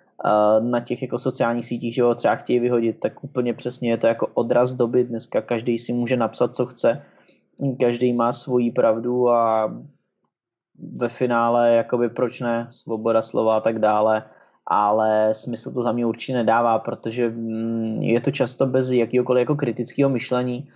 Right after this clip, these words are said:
A když se jako těch lidí by se zeptal na nějakou jako konstruktivní věc, proč teda,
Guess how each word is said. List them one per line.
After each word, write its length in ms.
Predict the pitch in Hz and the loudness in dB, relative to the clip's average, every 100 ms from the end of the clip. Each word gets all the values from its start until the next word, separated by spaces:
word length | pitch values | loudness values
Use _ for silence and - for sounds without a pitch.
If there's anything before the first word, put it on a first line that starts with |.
| - _ _ _ - | -20 _ _ _ -4
A 420 | 113 113 113 113 | 0 2 2 2
když 340 | 110 113 113 - | 0 -4 -6 -4
se 120 | - | 0
jako 200 | 117 120 | 2 0
těch 220 | 120 123 | -6 -6
lidí 400 | 120 113 110 113 | -8 -6 -4 -4
by 140 | 110 117 | -2 -2
se 360 | - 123 - | -2 -6 -2
zeptal 720 | 117 127 147 - 107 117 123 120 | 0 0 0 0 2 4 2 0
na 360 | 117 117 113 113 | 0 -2 -4 -4
nějakou 480 | 117 110 110 117 | -2 -2 -2 0
jako 220 | 117 113 123 | 0 0 -2
konstruktivní 720 | 123 117 127 120 123 123 117 | -4 -2 -4 -2 -2 0 2
věc, 260 | 117 113 | 0 0
proč 360 | - 110 113 - | -2 0 0 0
teda, 380 | 123 127 156 | 0 2 2